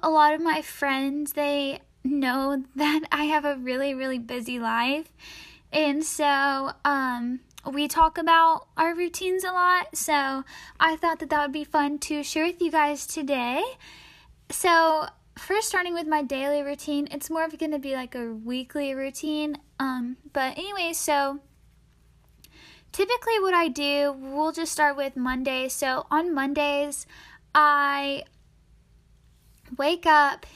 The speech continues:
and <laughs> I normally wake up around, <sighs> I,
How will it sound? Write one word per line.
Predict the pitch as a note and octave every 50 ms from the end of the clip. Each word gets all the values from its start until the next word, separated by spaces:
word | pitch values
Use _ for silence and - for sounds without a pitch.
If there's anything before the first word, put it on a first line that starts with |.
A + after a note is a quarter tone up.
| - - _ D4
and | C#4+ C#4 C4+ C4+ C#4 D4 D4+ D#4+ F4+ F4+ E4+ E4+ - -
<laughs> | - -
I | D4+ D4+ D#4 E4 F#4 G#4 G#4 G4
normally | F4+ E4+ E4+ E4+ E4 E4+
wake | D#4 C#4+ C4+ C4+ B3 -
up | C4 B3+ - - - - - -
around, | C#4+ C4 B3+ B3+ B3 - A#3+ A#3+ A#3+ - A#3+ A#3+ A#3 A#3 A#3+ - - _ - - - - - - - -
<sighs> | - - - - - - _ _ _ -
I, | F4 F4+ E4+ D#4 F#3+ D#4 - D#4 D#4+ E4+ D#4